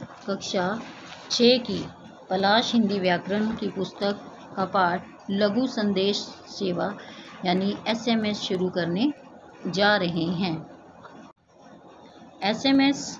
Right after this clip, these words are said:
अर्थात शॉर्ट मैसेज सर्विस अर्थात लघु संदेश सेवा ने बढ़ती तकनीक। आगे देखिए, एसएमएस के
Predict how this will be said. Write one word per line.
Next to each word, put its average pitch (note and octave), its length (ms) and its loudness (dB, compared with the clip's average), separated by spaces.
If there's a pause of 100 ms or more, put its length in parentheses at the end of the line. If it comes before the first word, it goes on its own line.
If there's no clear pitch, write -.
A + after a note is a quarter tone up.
(160)
अर्थात F#3+ 760 2
शॉर्ट G#3+ 440 2
मैसेज F#3 400 0 (260)
सर्विस E3 640 -2 (260)
अर्थात G#3+ 540 4
लघु F#3+ 400 2
संदेश F#3+ 480 0
सेवा D#3 440 -2 (600)
ने A3+ 140 4
बढ़ती G3 520 2
तकनीक। E3 500 -2 (1080)
आगे G3+ 180 0
देखिए, A#3+ 480 0
एसएमएस A3+ 560 2
के - 180 0